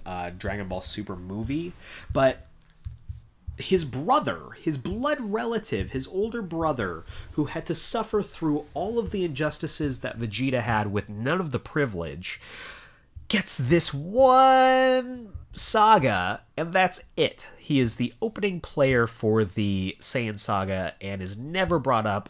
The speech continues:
or revisited again. Um, it's a sh-, it's a shame. It's a real, it, it is a crime, that they never did anything with him, especially with his introduction, because with his introduction, this is the v-, at the very beginning of Dragon Ball Z. Up until this point,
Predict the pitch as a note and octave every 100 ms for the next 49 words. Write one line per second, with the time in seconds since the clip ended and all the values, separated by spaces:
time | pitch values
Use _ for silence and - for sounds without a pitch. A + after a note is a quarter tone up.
0 | - G#2+ G#2+ G2 G2 F#2 F2+ D#2+ D#2 G2
1 | G2 G2+ - - - - - F#2 F#2+ F#2
2 | E2+ D#2+ A#1 - _ - - _ _ _
3 | _ - E3+ D#3+ D#3 - - - B2+ C#3+
4 | - - D2 G#2 C#3+ D3+ C#3+ C3+ - C#3+
5 | - D#3 D3 A#2 G#2+ - D#2+ - - -
6 | - F#2+ F2 G2 G2 G2+ G2 F#2 F#2 F2
7 | E2+ E2 E2 D#2+ - - - - - -
8 | - - G#3 - F3+ C#3+ - A2 G#2+ G#2+
9 | F#2+ A2+ - - - E2 - A#2+ G2 E3
10 | - A#3 G#3+ F#3+ - C#3+ F#3 F#3+ - G2+
11 | G#2+ A2+ G2 F#2 F2+ E2+ F#2 - _ G2
12 | - A2 F#2 F2 G3 G#3+ F3 C3+ A2+ F2+
13 | - - - - - - G2+ F#2+ G#2+ G#2
14 | G2 F#2 F#2 E2+ F2+ D#2+ - C#3+ - C#3+
15 | C3+ - C#3+ C3 A2